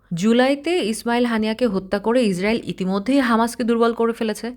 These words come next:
এর উপর গত এক বছরে গাজাতে কিছু আস্ত রেখেছে তারা? তাদের তো হামাসকে নিয়ে অত চিন্তার কিছু নেই এখন। লেবাননে পেজার হামলার আগ দিয়ে নেতানিয়াহু তার দৃঢ় সংকল্পের কথা জানান, যে করেই হোক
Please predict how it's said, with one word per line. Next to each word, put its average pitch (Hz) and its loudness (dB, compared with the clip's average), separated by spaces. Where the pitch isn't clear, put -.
এর 285 6
উপর 220 4
গত 190 2
এক 202 4
বছরে 175 -2
গাজাতে 175 2
কিছু 247 -4
আস্ত 175 0
রেখেছে 247 0
তারা? 190 0
তাদের 254 4
তো 311 0
হামাসকে 285 -2
নিয়ে 320 0
অত 320 0
চিন্তার 302 -2
কিছু 320 -4
নেই 359 2
এখন। 143 -6
লেবাননে 302 4
পেজার 254 2
হামলার 277 2
আগ 214 0
দিয়ে 190 -2
নেতানিয়াহু 240 2
তার 220 0
দৃঢ় 220 4
সংকল্পের 196 -2
কথা 170 -4
জানান, 131 -8
যে 208 -4
করেই 240 0
হোক 147 -8